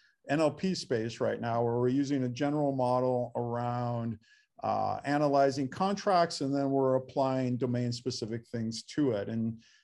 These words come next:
it's really interesting how effective it is with very few examples,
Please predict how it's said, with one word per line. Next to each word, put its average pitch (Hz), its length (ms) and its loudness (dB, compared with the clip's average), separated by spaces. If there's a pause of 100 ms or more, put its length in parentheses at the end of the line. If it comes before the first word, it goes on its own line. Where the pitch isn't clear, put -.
(140)
it's 131 160 -4
really 165 260 4
interesting 160 460 -2
how 127 240 0
effective 127 520 -2
it 120 200 0
is 120 380 -4
with 120 440 -2
very 120 280 0
few 120 340 -4
examples, 101 800 -10